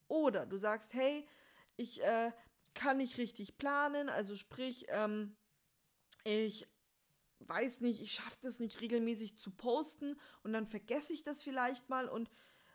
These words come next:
"Oh shit, ich poste nur einmal die Woche." Dann nutze auf jeden Fall eine Planungs-App oder halt das, ähm, Creator Studio von Facebook selber unbedingt, also bitte keine Drittanbieter-Apps nutzen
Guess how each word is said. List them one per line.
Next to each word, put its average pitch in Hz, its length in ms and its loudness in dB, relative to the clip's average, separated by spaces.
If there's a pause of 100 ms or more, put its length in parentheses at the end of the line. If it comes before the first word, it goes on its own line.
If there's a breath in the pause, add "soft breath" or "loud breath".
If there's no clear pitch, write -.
(180 loud breath)
"Oh 240 120 2
shit, 294 300 -2
ich - 140 -10
poste 247 380 2
nur 233 180 2
einmal 220 260 -2
die 220 160 -6
Woche." 196 260 -6 (320 soft breath)
Dann 202 220 2
nutze 294 320 2
auf 226 140 -4
jeden 254 300 -2
Fall 294 160 -6
eine 247 140 -2
Planungs-App 247 960 -2 (320 loud breath)
oder 220 260 -2
halt 214 200 -2
das, 208 180 -6 (300 loud breath)
ähm, 196 400 -4 (280)
Creator 269 520 0
Studio 233 520 -4
von 190 240 -8
Facebook 226 560 -6
selber 180 580 0
unbedingt, 220 580 0
also 202 180 -8
bitte 208 200 -10
keine 262 480 -2
Drittanbieter-Apps - 840 -6
nutzen 185 380 -10